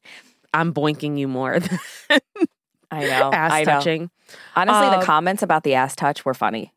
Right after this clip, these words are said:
Speaker 2: <laughs>
Speaker 1: It's like,
Speaker 2: Damn.
Speaker 1: all right, okay.
Speaker 2: Um,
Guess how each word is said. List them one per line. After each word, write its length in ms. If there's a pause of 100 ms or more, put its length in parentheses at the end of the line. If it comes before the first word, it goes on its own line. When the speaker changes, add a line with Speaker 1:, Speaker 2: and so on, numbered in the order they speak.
(140)
Speaker 2:
<laughs> 0 (1600)
Speaker 1:
It's 120
like, 200
Speaker 2:
Damn. 300
Speaker 1:
all 60
right, 320
okay. 460 (260)
Speaker 2:
Um, 680